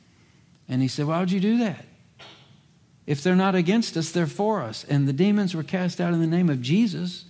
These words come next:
not in the name of any of the disciples. So it seems there's this backward to us way of looking at the way Jesus handled himself, and especially his troubles and his dangers. And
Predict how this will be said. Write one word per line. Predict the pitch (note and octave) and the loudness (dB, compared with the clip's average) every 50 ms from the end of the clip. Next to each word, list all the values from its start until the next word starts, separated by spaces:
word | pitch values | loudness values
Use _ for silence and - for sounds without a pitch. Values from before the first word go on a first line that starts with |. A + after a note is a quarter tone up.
| - _ _ - - _ _ _ - | -20 _ _ -20 -20 _ _ _ -6
not | B2+ D3 E3+ F3+ | -4 -2 0 0
in | F3+ E3 E3 | 2 2 2
the | D#3+ D3+ | 2 4
name | D3 D#3 F3 F3+ F3 | 2 4 4 4 2
of | D#3+ C#3+ C#3 | 2 2 0
any | E3+ F3 D#3+ D3 | 0 2 2 0
of | C3 B2 | 0 -2
the | A#2+ | -6
disciples. | G#2+ A#2 B2 A2+ - - D#3+ F3+ F#3 F3 - - - - - - - _ _ _ _ _ _ _ _ _ _ - - - _ | -8 -8 -8 -8 -8 -8 -6 -8 -8 -8 -12 -14 -14 -14 -18 -20 -20 _ _ _ _ _ _ _ _ _ _ -20 -20 -20 _
So | - - | -8 -8
it | E3 - | -6 -4
seems | - - G#3 A#3 B3 A3+ F#3 F3+ | 0 0 2 4 4 4 4 4
there's | F#3+ F3 D#3 D#3+ | 2 2 0 -2
this | E3+ E3+ C#3 B2 - - - _ _ - _ _ - _ _ _ _ _ _ _ _ _ _ _ _ - | -2 -2 -4 -4 -8 -12 -18 _ _ -20 _ _ -20 _ _ _ _ _ _ _ _ _ _ _ _ -16
backward | - C3 - - - D#3+ F3+ G#3 A3+ A3+ A3 - C#3+ G#2+ F#2+ F2+ F#2 | -16 -16 -12 -4 -2 0 2 2 2 0 0 0 -2 -2 -2 -4 0
to | - E3 D#3 C#3+ - | 2 2 2 2 0
us | - F3 G3 G#3 E3 C3+ C3 B2+ - - - - - - - - - - _ _ _ - | -2 0 0 0 0 0 -2 -6 -8 -10 -12 -14 -18 -20 -20 -20 -20 -20 _ _ _ -4
way | B2+ D3 E3 F3+ F3 | 0 2 4 4 4
of | D#3 C3+ C3 | 4 2 2
looking | D3+ F3 G3 F#3+ - E3+ D3 C#3+ | 2 2 2 2 2 2 2 2
at | C#3+ - - | 2 0 0
the | C#3+ C#3 | 0 0
way | C3 C3+ C3+ C3+ | 2 2 2 2
Jesus | A#2+ A#2+ D3 E3+ F3 D3+ C3+ B2 A#2 | 0 0 2 2 2 0 0 -4 -2
handled | B2+ D3 F3+ G#3 G#3+ F#3 D#3+ C3+ | 2 2 2 2 2 0 0 0
himself, | A#2+ A#2 A2+ - - - G#2+ G#2 G#2+ B2 C#3+ - - - - - - - | 0 0 -2 -2 -2 -4 -4 -4 -4 -4 -6 -10 -16 -20 -20 -18 -6 -2
and | C#3 C#3 | 0 0
especially | C3+ C#3 - - F#3 F#3+ F#3+ F3+ - E3 C#3 B2+ | 0 0 -2 -2 0 0 0 0 0 0 0 0
his | B2 A#2 A2 | 0 -2 -4
troubles | A#2 - - F3 F#3 F#3 F3 C3+ B2 C3+ C#3+ C3+ C#3 B2 | -8 -4 -2 0 0 0 0 -2 -4 -4 -6 -6 -4 -4
and | A2 G#2+ | -4 -4
his | G#2+ G2+ G#2 | -4 -6 -4
dangers. | - D#3 E3+ G3+ G#3 F3 B2+ A2 A2 B2 B2+ B2 - - _ _ - - - - - - - - _ _ - | 0 0 0 2 2 0 -2 -2 -4 -4 -6 -8 -10 -16 _ _ -20 -20 -20 -20 -20 -20 -20 -20 _ _ -8
And | - D3 D#3 D#3 D3 | -2 0 2 2 0